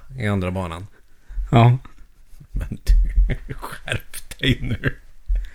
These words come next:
Speaker 2: Det var ju du som började med Göran Kropp.
Speaker 1: <laughs> Jo, men det,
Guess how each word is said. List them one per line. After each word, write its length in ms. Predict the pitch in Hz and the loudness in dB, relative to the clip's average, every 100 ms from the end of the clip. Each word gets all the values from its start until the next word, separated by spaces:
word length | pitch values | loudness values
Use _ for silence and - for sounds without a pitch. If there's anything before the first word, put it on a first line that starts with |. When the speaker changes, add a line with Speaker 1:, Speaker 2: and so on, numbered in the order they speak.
| - - - - - - - - - - - - - - - - - - | 0 0 -6 -8 -10 -8 -6 -8 -8 -14 -16 -16 -16 -10 -6 -6 -6 2
Speaker 2:
Det 80 | 120 | 8
var 100 | 131 | 10
ju 60 | 147 | 10
du 160 | 104 | 8
som 160 | 90 131 | 8 8
började 400 | 156 123 98 120 | 10 10 8 10
med 100 | 139 | 10
Göran 260 | 151 156 | 8 6
Kropp. 280 | 160 117 - - | 6 4 4 2
Speaker 1:
<laughs> 60 | - - - - - - - - - - - - - - - - 214 - - - - - | 4 4 4 -8 -10 -8 -8 -10 -10 -12 -12 -12 -12 -12 -12 -6 -6 -6 -4 0 0 -2
Jo, 420 | 104 95 135 117 | -4 -4 -4 -4
men 140 | 90 | -2
det, 360 | 120 - 147 117 | -4 -4 -8 -10